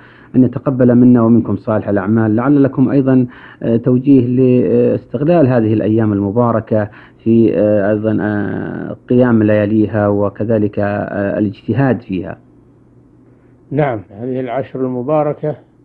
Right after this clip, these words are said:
Speaker 2: ينبغي للمسلم أن يزيد اجتهاده فيها،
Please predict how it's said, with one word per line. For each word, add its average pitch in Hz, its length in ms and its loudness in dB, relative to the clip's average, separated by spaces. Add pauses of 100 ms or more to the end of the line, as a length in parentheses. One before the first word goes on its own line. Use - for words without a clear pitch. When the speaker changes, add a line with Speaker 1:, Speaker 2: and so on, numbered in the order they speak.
(680)
Speaker 2:
ينبغي 131 420 -2
للمسلم 160 640 -4 (100)
أن 139 120 -6
يزيد 139 480 -2
اجتهاده 127 800 -6
فيها، 127 480 -4